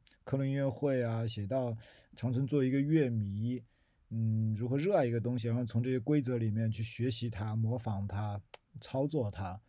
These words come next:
我觉得这一章其实还是这个核心规则的一个核心探索的一个，一个延续吧。但是它确实是，嗯，试图去做得更面向更多的人，它有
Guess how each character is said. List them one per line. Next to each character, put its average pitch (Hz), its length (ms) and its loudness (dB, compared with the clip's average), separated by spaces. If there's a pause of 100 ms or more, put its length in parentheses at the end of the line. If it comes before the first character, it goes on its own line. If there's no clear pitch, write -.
(240)
我 117 80 -6
觉 147 60 2
得 170 40 2
这 247 160 6
一 170 60 8
章 170 180 4
其 160 160 0
实 202 100 2
还 123 240 0
是 214 140 2
这 190 180 4
个 127 140 2
核 120 200 0
心 170 200 2
规 175 180 4
则 139 140 2
的 131 100 2
一 131 100 2
个 127 300 2 (380)
核 147 160 -2
心 170 120 0
探 170 240 2
索 120 160 0
的 113 80 2
一 127 80 0
个， 131 160 0
一 117 140 -2
个 143 100 2
延 113 280 0
续 131 280 0
吧。 95 220 -4 (140)
但 190 120 8
是 180 80 4
它 170 160 4
确 175 200 4
实 156 200 2
是， 156 320 4 (520)
嗯， 127 200 -2
试 156 220 2
图 143 180 0
去 139 460 0
做 147 220 2
得 135 100 2
更 123 500 2 (400)
面 165 240 2
向 143 280 2
更 143 180 -2
多 175 240 4
的 135 100 4
人， 113 380 2
它 139 160 0
有 110 260 0